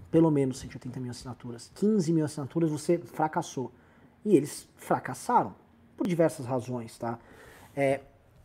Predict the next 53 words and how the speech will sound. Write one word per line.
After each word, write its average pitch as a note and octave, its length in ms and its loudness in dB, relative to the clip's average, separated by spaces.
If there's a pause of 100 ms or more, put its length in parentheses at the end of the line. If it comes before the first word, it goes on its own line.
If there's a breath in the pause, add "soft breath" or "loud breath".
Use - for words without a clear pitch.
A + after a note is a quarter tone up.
(260)
a F3+ 100 4
Karina A3 340 4
Cufa, G#3 460 0
que B2+ 220 -4
eles A#2+ 180 -4
estão B2+ 220 -6
atacando, C3 460 0
e C3 40 -2
tá, D#3+ 240 4
o E3 60 4
gado F3 260 6
tá F#3+ 120 0
todo G3 240 4
atacando C3+ 360 -6
ela. - 160 -10 (640 loud breath)
A F3+ 60 -4
Karina A3 340 6
Cufa - 220 -2
é B3 40 0
malandra. E3+ 600 4
Ela C#4 180 8
grudou G#3+ 400 4
na C#3+ 80 2
família, F#3 360 2
como A3 200 -2
muita C#4 220 2
gente G#3 180 -2
faz. G3 100 0
Muita C4 160 -4
gente B3 200 -6
gruda F3+ 380 4
nos C3+ 120 0
Bolsonaro, C#3+ 340 -2
porque - 100 -10
os F3 60 0
Bolsonaros G#3 300 -4
são G#3+ 160 -2
burros. D#3 540 0 (380 loud breath)
E F3+ 60 8
aí, F3+ 60 12
quando A3+ 160 2
você A3 200 0
é - 20 4
mais G3 200 4
esperto, G3 420 0
você - 140 -2
cola F#3 260 4
nos E3+ 160 -2
caras, G#3 420 4
você - 120 -2
vai F#3 220 4
jogando E3+ 300 2
conversa. F3+ 200 -2